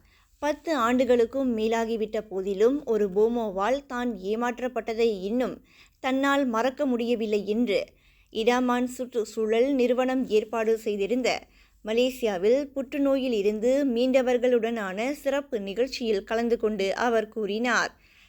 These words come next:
ஈராயிரத்து பதினோராம் ஆண்டு தனக்கு மூளை புற்றுநோய் இருப்பது கண்டறியப்பட்ட நிலையில் இன்னும் கூட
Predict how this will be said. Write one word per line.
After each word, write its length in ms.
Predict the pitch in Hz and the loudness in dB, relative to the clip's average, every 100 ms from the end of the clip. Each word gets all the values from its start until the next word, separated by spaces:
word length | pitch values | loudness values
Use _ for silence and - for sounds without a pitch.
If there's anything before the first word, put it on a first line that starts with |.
| _ | _
ஈராயிரத்து 580 | 233 262 240 190 190 226 277 | 0 2 4 2 -2 -2 0
பதினோராம் 540 | 247 240 262 254 247 - | 0 0 2 0 -2 -4
ஆண்டு 320 | 208 254 185 - _ _ _ - | -2 0 0 -2 _ _ _ -6
தனக்கு 400 | 269 277 277 285 294 | 0 0 0 0 2
மூளை 420 | 240 240 262 262 254 | 2 4 4 4 0
புற்றுநோய் 520 | 247 233 - 240 226 190 | -2 -6 -4 -2 -2 -2
இருப்பது 420 | 214 220 220 226 226 | -2 -2 -2 0 0
கண்டறியப்பட்ட 720 | 233 233 247 220 214 214 202 196 | -2 0 0 0 -2 -2 -4 -4
நிலையில் 440 | 190 262 196 175 - _ _ - | -2 -2 -2 -4 -8 _ _ -6
இன்னும் 420 | 226 240 240 220 | 0 2 0 0
கூட 240 | 233 226 | 0 2